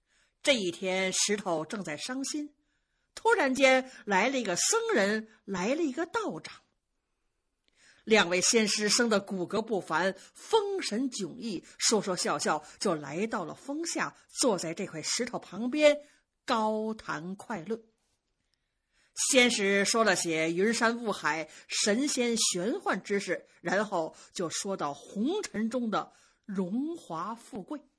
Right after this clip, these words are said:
这块石头听了，不觉打动了凡心，就口吐人言，跟这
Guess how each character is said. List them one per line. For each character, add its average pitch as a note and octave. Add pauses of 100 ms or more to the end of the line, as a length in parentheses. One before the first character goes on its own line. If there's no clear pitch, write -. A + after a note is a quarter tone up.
(1700)
这 A4+
块 -
石 G#3
头 G3
听 G3
了， D#3+ (480)
不 A#3+
觉 F#3
打 F#3+ (160)
动 F#3+
了 D3
凡 E3
心， D#4 (680)
就 G3+
口 D4
吐 E3+
人 G3
言， G#3+ (220)
跟 A3
这 E3